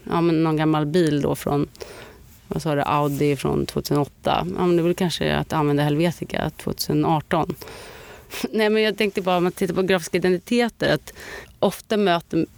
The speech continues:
jag i kundsammanhang att man vill ha något nytt. Och det har jag gjort sedan jag började A D Assa på nittiotalet, att det ska alltid vara nytt på något sätt. Och när jag har kundsamtal där man från början pratar om vad man vill göra,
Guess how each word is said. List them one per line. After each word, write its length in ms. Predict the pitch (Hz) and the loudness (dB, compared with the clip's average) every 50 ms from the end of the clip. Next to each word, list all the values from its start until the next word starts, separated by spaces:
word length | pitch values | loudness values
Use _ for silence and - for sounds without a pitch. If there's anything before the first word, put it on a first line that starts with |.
| - - - - - - - - - _ | -20 -20 -20 -20 -20 -20 -20 -20 -14 _
jag 520 | - 156 160 160 156 151 147 - - - - - - - | -2 0 2 2 2 2 2 0 -2 -4 -4 -8 -6 -2
i 160 | - 160 156 | 0 0 0
kundsammanhang 600 | - - 185 165 156 - 156 143 147 160 165 156 | 2 0 0 0 2 0 0 2 2 4 4 2
att 120 | 151 - | 2 0
man 100 | - 147 | 0 0
vill 60 | 139 147 | 0 2
ha 40 | 143 | 2
något 140 | 143 156 165 | 2 2 2
nytt. 460 | 170 - - - - - - - - - - - - - - - - - | 2 2 0 -4 -8 -12 -14 -14 -14 -16 -16 -16 -14 -14 -16 -16 -16 -12
Och 80 | - 151 | -8 -2
det 80 | - 175 | 0 2
har 80 | 175 | 2
jag 80 | 175 170 | 4 2
gjort 160 | 160 156 - | 2 0 0
sedan 120 | - 160 | 0 2
jag 80 | 147 147 | 2 2
började 440 | 139 143 156 139 - 139 139 147 - | 2 2 2 2 2 2 0 0 0
A 160 | 147 147 147 | 0 0 0
D 100 | 139 - | 2 2
Assa 380 | 156 175 165 - - - - 147 | 2 0 0 -2 -4 -4 -4 -4
på 140 | - - | -2 0
nittiotalet, 800 | 131 143 151 - - 147 - - 214 233 190 - - - 160 - | 0 0 0 0 -4 -6 -4 0 0 0 0 0 0 -2 -2 -2
att 280 | - - - - - - - - - - - - - - - - | -4 -4 -4 -6 -10 -18 -18 -18 -20 -20 -20 -20 -20 -20 -18 -10
det 140 | - 175 | -8 -8
ska 160 | 156 - 175 170 | -4 0 0 0
alltid 220 | 151 - - 151 | 0 -2 -6 -4
vara 100 | 160 165 | 0 2
nytt 420 | 170 175 185 170 - _ - - | 2 2 2 0 -4 _ -12 -6
på 100 | - 202 | -2 0
något 260 | 180 165 151 143 - - | 2 2 2 0 -2 -2
sätt. 420 | - - 143 143 - - - - - - - - - - - - - - - - - | 0 0 0 -2 -4 -12 -14 -14 -14 -16 -16 -14 -14 -12 -12 -14 -14 -16 -18 -10 -4
Och 160 | - - 170 175 - | 0 2 2 2 0
när 420 | - 143 147 147 175 180 180 175 | -2 -4 -2 0 0 2 2 4
jag 80 | 170 180 | 2 2
har 80 | 196 196 | 2 0
kundsamtal 760 | - 208 196 185 165 175 170 156 151 - 175 156 156 156 | 0 0 0 2 2 2 0 -2 0 0 0 2 2 2
där 220 | 156 156 151 151 - - | 2 2 2 2 0 -2
man 360 | - 160 160 156 156 151 151 | -2 0 2 2 2 0 0
från 220 | - - 160 156 | 0 -2 0 0
början 380 | 156 160 160 165 170 185 180 175 | 2 2 2 2 2 2 2 2
pratar 320 | - 175 151 - - 156 | 0 -2 -2 0 -2 0
om 100 | 156 151 | 0 0
vad 100 | 156 156 | 0 0
man 140 | 156 156 147 | 0 0 0
vill 240 | - 156 160 147 180 | -2 -2 -2 0 0
göra, 540 | 202 220 202 151 143 160 190 240 190 135 | 0 2 2 2 0 0 0 0 0 0